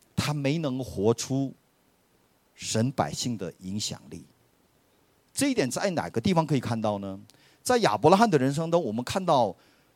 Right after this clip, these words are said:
每到一个地方，每做一件事情，亚伯拉罕是向神祈求的，对吧？而且他每到一方，他都是什么？筑坛献祭，什么意思啊？他的人生是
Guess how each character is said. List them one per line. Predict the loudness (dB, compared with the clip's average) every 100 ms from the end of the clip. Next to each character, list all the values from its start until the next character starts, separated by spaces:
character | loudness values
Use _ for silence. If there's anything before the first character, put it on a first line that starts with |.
| _
每 | 2 4 6
到 | 6 6
一 | 6
个 | 2
地 | 2 0
方， | 0 -2 -2 -14 _ _ _ _
每 | 0 2 4
做 | 2 0
一 | 2
件 | 0
事 | 2 0
情， | -2 -4 -4
亚 | -2
伯 | 0
拉 | 2
罕 | 0
是 |
向 | -2 -4 -2
神 | -2 -2
祈 | -4
求 | -8 -10 -8
的， | -6 -4
对 | -2
吧？ | -2 -4 _ -20 -6
而 | -4
且 | 2
他 | 4 4
每 | 4
到 | 6 4
一 | 4
方， | 0
他 | 2 2
都 | 2
是 | 2
什 | 0
么？ | -2
筑 | -2 -4 -2
坛 | -2 -4 -6 -6 -6 -8
献 | -2 0 0 -4 -6
祭， | -4
什 | -2 0
么 | -2
意 |
思 | -2
啊？ | -4 -6 -18 _
他 | -2 4
的 | 6
人 | 6 2
生 | 2 0
是 | 0 -2 -2